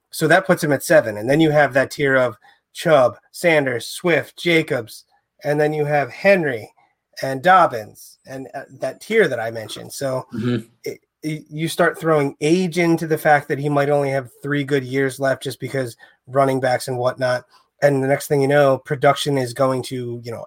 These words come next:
Speaker 1: outvalue, um, whatever their, you know, production or production, their,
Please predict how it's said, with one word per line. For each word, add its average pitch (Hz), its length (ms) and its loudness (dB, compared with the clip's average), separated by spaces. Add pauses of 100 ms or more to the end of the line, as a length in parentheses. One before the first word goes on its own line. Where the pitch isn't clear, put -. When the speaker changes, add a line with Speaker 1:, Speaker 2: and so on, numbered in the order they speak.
Speaker 1:
outvalue, 127 840 0 (520)
um, 117 500 0 (140)
whatever 139 560 0
their, 120 340 -4 (140)
you 117 80 -12
know, - 120 -18 (400)
production 160 580 0
or 107 200 -12 (460)
production, 113 520 -16
their, 143 260 -2